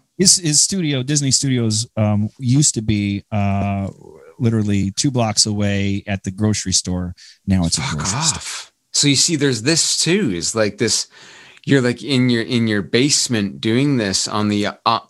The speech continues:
Speaker 2: off Broadway.
Speaker 1: Walt Disney Street.
Speaker 2: You're off Disney, essentially.
Speaker 1: <laughs>
Speaker 2: Yeah. Keep doing
Speaker 1: Yes.
Speaker 2: it, man. It's the best underground. It's the underground I wanna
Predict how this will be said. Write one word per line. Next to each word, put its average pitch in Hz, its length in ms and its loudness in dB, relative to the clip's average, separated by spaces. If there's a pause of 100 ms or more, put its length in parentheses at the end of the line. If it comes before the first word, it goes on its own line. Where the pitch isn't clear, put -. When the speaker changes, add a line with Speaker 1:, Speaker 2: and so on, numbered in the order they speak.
(200)
Speaker 2:
off 117 400 -2
Broadway. 113 440 0
Speaker 1:
Walt 107 320 2
Disney 95 40 -4
Street. 107 300 -10 (400)
Speaker 2:
You're 151 320 0
off 143 260 0
Disney, 120 440 -2
essentially. 82 640 -6 (680)
Speaker 1:
<laughs> 277 80 -14 (960)
Speaker 2:
Yeah. 107 340 0 (1080)
Keep 160 320 0
doing 156 200 4
Speaker 1:
Yes. 113 140 2
Speaker 2:
it, 98 60 -2
man. 101 140 -2
It's - 220 -4
the 110 100 -2
best 120 440 0
underground. 117 680 0
It's 139 260 -2
the 156 180 0
underground 151 600 0
I 131 60 4
wanna 147 460 -2